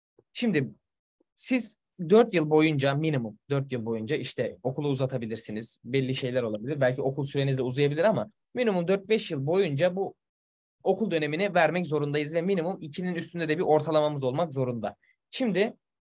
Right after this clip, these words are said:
ortalama mesela akademik kariyer için çok önemli. Siz yarın bir gün özel sektörde çalışıyorsunuz. Yirmi altı, yirmi yedi, yirmi sekiz yaşına geldiniz. Dediniz ki, "Ben artık özel sektörde çalışmak istemiyorum.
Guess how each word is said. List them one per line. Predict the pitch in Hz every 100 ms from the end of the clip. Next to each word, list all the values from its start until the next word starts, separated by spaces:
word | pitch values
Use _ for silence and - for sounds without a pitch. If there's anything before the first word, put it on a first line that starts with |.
| -
ortalama | 156 180 202 220 220 240 254 _ _
mesela | - 208 170 123 104 _ _ _ _ -
akademik | 143 180 190 233 226
kariyer | 185 202
için | 175 165
çok | 202 170
önemli. | 143 113 104 104 -
Siz | - 226 -
yarın | 175 180 185 180
bir |
gün | 147 160 190 _ _ -
özel | 165 180
sektörde | 180 180 170 165
çalışıyorsunuz. | 170 147 127 120 - 123 127
Yirmi | 160 170
altı, | 160 175
yirmi | 160 160
yedi, | 156
yirmi | 156 151 156
sekiz | 160 160
yaşına | 151 139 165
geldiniz. | 143 120 120 117
Dediniz | 156 214 220 214
ki, | 107 101 _ _
"Ben | -
artık | 233 175 - 214 - _ _ _ _ -
özel | 196 196 220
sektörde | 202 - 156 143
çalışmak | 139 165 156 190 185
istemiyorum. | - 175 151 117 98